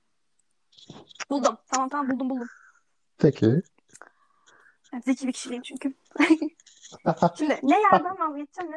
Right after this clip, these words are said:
Speaker 1: senden, anlıyor musun?
Speaker 2: Peki.
Speaker 1: Ee, o an aklıma bir cinlik geliyor. Diyorum ki, "Sen," dedim,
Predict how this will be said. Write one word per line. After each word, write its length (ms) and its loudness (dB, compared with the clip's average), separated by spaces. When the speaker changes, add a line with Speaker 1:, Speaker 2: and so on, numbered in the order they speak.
Speaker 1:
senden, 240 0
anlıyor 280 -12
musun? 240 -20
Speaker 2:
Peki. 220 -2
Speaker 1:
Ee, 40 -8
o 80 -4
an 80 0
aklıma 320 -4
bir 260 -12
cinlik 300 -10
geliyor. 200 -14
Diyorum 180 -4
ki, 180 -4
"Sen," 420 -4
dedim, 260 -4